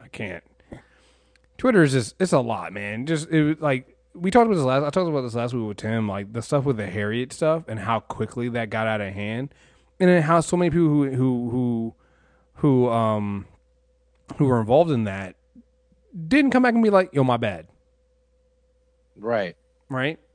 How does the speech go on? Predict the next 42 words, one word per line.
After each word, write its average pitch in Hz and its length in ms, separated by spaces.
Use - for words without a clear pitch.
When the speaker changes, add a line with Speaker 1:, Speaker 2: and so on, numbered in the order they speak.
Speaker 1:
And 143 140
so 151 280
it's 156 160
like, 160 280
you 190 100
can 220 160
no 196 160
longer, 175 280
it, - 120
it, 160 240
it's 160 120
dangerous 190 380
'cause 165 100
you 156 80
can 151 100
no 147 100
longer 143 240
have, 120 720
you 196 100
can 311 140
no 330 100
longer 311 200
talk 180 240
about 135 480
the 135 100
legit 120 480
things 170 240
wrong 151 220
with 185 100
something 208 460
because 151 240
you 165 60
gotta 160 220
deal 139 220
with 131 120
all 123 360
the, 110 180
the 123 80
bullshit 117 420
around 92 360
it. - 120
So, 82 300